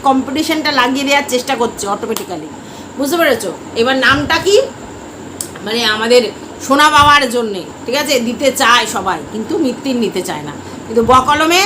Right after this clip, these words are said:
কি বলে দিল, বুঝতে পেরেছো? মানে, এগুলো ইনপুট করে, আউটপুট কোনো না কোনো সময় এসে পৌঁছাবে, ঠিক আছে? তো যাই হোক, যেটা বলতে চাইছিলাম, সেদের এখন বক্তব্য এটা, সেটা হচ্ছে যে টিনু যে এই, মানে,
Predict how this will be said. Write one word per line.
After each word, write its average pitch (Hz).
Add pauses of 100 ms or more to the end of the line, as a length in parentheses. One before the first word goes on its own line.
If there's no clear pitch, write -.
(180)
কি 302
বলে 269
দিল, 311
বুঝতে 339
পেরেছো? 453
মানে, 277
এগুলো 302
ইনপুট 320
করে, 226 (280)
আউটপুট 311
কোনো 294
না 311
কোনো 302
সময় 302
এসে 294 (280)
পৌঁছাবে, 233 (160)
ঠিক 269
আছে? 240 (520)
তো 339
যাই 370
হোক, 294
যেটা 294
বলতে 269
চাইছিলাম, 196
সেদের 330
এখন 339
বক্তব্য 285
এটা, 226 (540)
সেটা 302
হচ্ছে 359
যে 339 (500)
টিনু 359
যে 320 (120)
এই, 302 (420)
মানে, 202